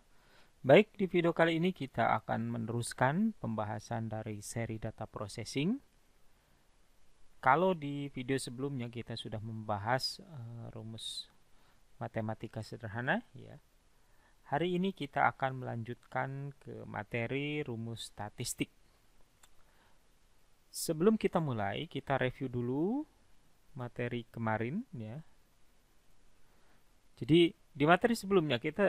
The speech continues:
eh, membahas rumus matematika meliputi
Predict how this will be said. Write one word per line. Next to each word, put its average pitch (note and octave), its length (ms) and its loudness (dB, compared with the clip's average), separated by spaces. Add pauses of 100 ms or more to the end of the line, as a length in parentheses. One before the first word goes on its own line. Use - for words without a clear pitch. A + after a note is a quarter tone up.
eh, C3 240 2
membahas C3 640 2
rumus A#2+ 320 -2
matematika A#2+ 880 4 (240)
meliputi C3 880 -6